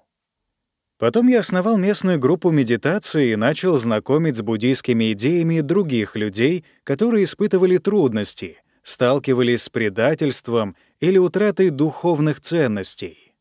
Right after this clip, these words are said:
Позже я организовал успешный подкаст под названием «Светский буддизм»,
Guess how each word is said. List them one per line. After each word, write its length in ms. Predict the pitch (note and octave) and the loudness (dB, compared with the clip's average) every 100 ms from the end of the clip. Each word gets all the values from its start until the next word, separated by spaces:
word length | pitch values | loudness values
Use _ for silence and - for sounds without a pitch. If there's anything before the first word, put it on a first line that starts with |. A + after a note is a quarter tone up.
| _ _ _ _ _ | _ _ _ _ _
Позже 360 | C3 D3+ A#2 B2+ | 0 2 2 2
я 160 | A#2+ | 2
организовал 640 | A#2+ A2+ A#2+ A2 A#2+ C3+ A#2+ | 2 2 0 0 2 2 0
успешный 600 | A2+ - C3 B2 A#2+ A2 | -2 -2 0 0 -2 -2
подкаст 520 | A#2 - F3+ C#3+ - | -2 -2 -2 -2 -4
под 160 | A2+ G#2+ | -4 -2
названием 640 | G#2+ G#2 D3+ D3 C#3 C3+ | -4 -2 0 2 0 -2
«Светский 720 | - - A#2 C#3+ C#3 - C3 | -6 -6 -2 -2 -4 -4 -4
буддизм», 580 | A#2+ D#3 C3+ C3 F#2 | -2 -2 -2 -4 -6